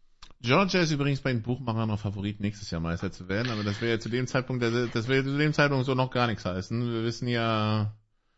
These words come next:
ist ja schwierig, äh, sämtliche Quarterbacks wechseln, andere gehen, andere hören auf jeden Fall auf. Bennett, äh, Young werden, also, ne, wird's nicht, nicht, treffen nächstes Jahr in der S E C nicht aufeinander, also ja.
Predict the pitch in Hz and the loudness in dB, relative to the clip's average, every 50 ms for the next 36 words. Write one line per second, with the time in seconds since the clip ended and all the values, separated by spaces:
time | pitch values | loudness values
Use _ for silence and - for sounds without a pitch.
0 | _ _ _ _ - 123 117 - - 131 113 - - 147 147 151 151 156 156 147 | _ _ _ _ 0 0 2 4 4 4 4 4 4 4 4 4 4 4 2 2
1 | 143 - 151 143 135 131 131 127 123 123 120 120 131 143 139 139 127 113 - 139 | 0 -2 -2 0 2 2 2 2 2 2 2 2 2 2 2 0 -2 0 2 4
2 | 143 160 160 156 147 135 131 - - 135 127 - - - 131 127 123 - 104 120 | 4 4 4 4 2 0 0 0 -2 -2 -2 -2 -2 0 2 2 2 0 0 -2
3 | 127 127 127 117 117 120 120 120 117 123 - 117 127 139 135 127 127 127 123 123 | -2 -2 -2 0 2 2 2 2 0 -2 -4 -4 -2 -2 0 2 2 4 4 4
4 | 117 113 127 131 127 120 113 120 123 127 127 123 - 123 117 127 117 127 143 143 | 4 4 4 2 2 0 0 0 0 0 0 0 0 0 0 2 2 2 2 0
5 | 139 - - 123 127 127 131 131 127 127 - 120 113 110 113 110 113 113 113 113 | 0 0 -2 0 0 0 0 -2 -4 -6 -6 -4 -4 -2 -2 -2 -4 -4 -2 -2
6 | 113 120 127 127 123 123 120 120 113 113 113 113 117 117 120 123 120 117 131 - | -2 -2 -2 -4 -4 -4 -6 -8 -6 -4 -4 -2 -2 -2 -4 -6 -10 -12 -12 -8
7 | 120 110 107 104 104 101 98 98 101 104 120 160 190 190 180 151 120 120 123 - | -6 -4 -2 -2 -2 0 0 -2 -2 -2 0 0 2 2 0 -2 -2 -6 -8 -6
8 | 135 143 143 - - - 143 139 135 - - - - 151 135 - - - - 135 | -6 -6 -6 -8 -10 -12 -8 -8 -8 -8 -10 -10 -8 -6 -6 -6 -8 -4 0 0
9 | 139 143 139 135 135 131 135 139 135 - - 151 143 143 139 135 135 131 135 139 | 0 2 2 0 0 2 2 0 0 0 -2 -2 2 4 6 6 6 6 6 4
10 | 139 131 127 - 123 - 139 147 156 165 160 156 151 147 139 139 139 139 139 131 | 2 2 0 0 0 0 2 4 6 6 4 4 4 2 0 2 0 0 0 0
11 | 120 117 113 117 107 95 71 62 | 0 0 0 0 0 -2 -4 -6